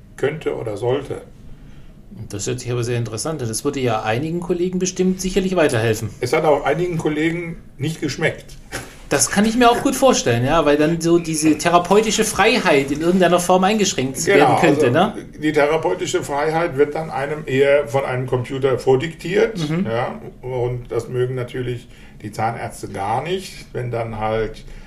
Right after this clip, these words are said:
Speaker 1: jetzt nicht die Zahnarzthelferin, sondern in dem Fall ein Computer dann einem sagt, ob ich jetzt nun eine implantatgetragene Prothetik oder eine teleskopgetragene Prothetik machen sollte mit den und den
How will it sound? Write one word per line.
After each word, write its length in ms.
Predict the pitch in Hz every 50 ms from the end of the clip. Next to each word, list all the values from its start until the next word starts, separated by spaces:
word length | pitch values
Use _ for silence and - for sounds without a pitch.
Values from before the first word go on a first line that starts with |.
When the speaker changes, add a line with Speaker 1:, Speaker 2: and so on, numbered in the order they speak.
| - - -
Speaker 1:
jetzt 200 | 110 107 - -
nicht 180 | 127 120 - -
die 80 | 101
Zahnarzthelferin, 680 | - 104 110 131 147 151 - 151 151 151 - 147 147 123
sondern 200 | 127 120 120 -
in 120 | 117 113
dem 180 | 113 120 120 117
Fall 140 | - 117 117
ein 180 | 117 107 104
Computer 400 | 101 - 104 104 - 135 127 135
dann 160 | 117 117 117
einem 280 | 120 113 110 107 107 101
sagt, 300 | 104 110 123 - - - - - - - - - - - -
ob 160 | 120 104 127
ich 100 | 120 107
jetzt 220 | 120 117 113 -
nun 480 | 131 123 117 120 120 120 120 117 107 - - - -
eine 220 | 117 107 104 104 -
implantatgetragene 1080 | - 107 - - 107 107 104 110 110 - - - - - - 139 139 139 139 139 139 127
Prothetik 580 | 123 - 123 123 - 147 131 127 135 131 -
oder 280 | - 113 117 - - -
eine 160 | 123 120 117
teleskopgetragene 920 | - - 117 113 110 - 147 127 - - 117 - 120 117 110 110 107 98
Prothetik 680 | 92 - - - - - 110 98 95 110 107 - - - - - - - - - - -
machen 320 | 104 101 110 120 123 117
sollte 720 | 107 104 117 120 127 - - - 156 156 151 156 156 - - -
mit 220 | 127 127 127 123 - - - 101 104 123
den 160 | 123 131 127
und 160 | 123 117 110
den 400 | 117 113 113 117 117 113 113 127